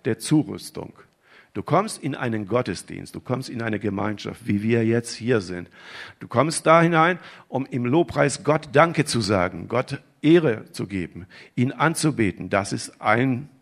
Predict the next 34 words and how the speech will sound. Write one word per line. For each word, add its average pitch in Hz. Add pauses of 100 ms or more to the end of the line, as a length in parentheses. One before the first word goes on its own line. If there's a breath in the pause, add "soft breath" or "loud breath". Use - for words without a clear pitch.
Teil. 90 (380 loud breath)
Du 117
bekommst 151
eine 143
Information, 147 (160 loud breath)
wie 139
du 143 (240 loud breath)
die 135
Menschen 160
in 151
dieser 156
Welt 151
erreichen 127
sollst. 78 (120)
Das 104
ist 107
der 117
zweite 143
Punkt. 87 (240 loud breath)
Der 113
dritte 196
Punkt 160
ist, 165 (220 loud breath)
äh, 131
Gott 156
spricht -
zu 151
dir 175
persönlich, 139
dass 123
du 214
alle 196
Voraussetzungen 156
erfüllst, 143